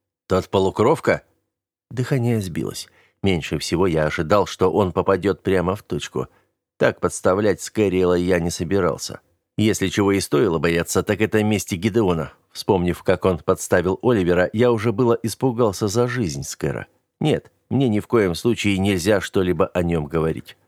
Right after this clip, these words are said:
"Нет, он тут ни при чём". И, набравшись храбрости, я произнёс сквозь зубы:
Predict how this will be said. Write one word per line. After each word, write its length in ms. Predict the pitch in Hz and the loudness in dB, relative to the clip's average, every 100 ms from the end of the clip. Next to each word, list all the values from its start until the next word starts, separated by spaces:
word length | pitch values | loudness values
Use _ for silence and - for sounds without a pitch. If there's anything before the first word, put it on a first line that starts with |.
| _ _ _ _ - | _ _ _ _ -2
"Нет, 400 | 127 151 113 - - | 2 2 0 -6 0
он 200 | 135 123 | 2 2
тут 240 | 131 117 | 0 -2
ни 80 | 117 | -2
при 200 | - 110 | -2 -4
чём". 320 | - 98 76 - _ _ _ _ - | -2 -2 -2 -6 _ _ _ _ -2
И, 40 | |
набравшись 520 | 113 87 85 - 85 | 0 2 0 -2 -6
храбрости, 500 | - 98 90 85 - | -2 0 0 -2 -2
я 200 | 90 87 | 0 0
произнёс 580 | 82 87 82 82 85 - - | 0 -2 -2 -2 -4 -4 -14
сквозь 320 | - 90 78 | -4 -2 -2
зубы: 260 | 71 85 | -4 -6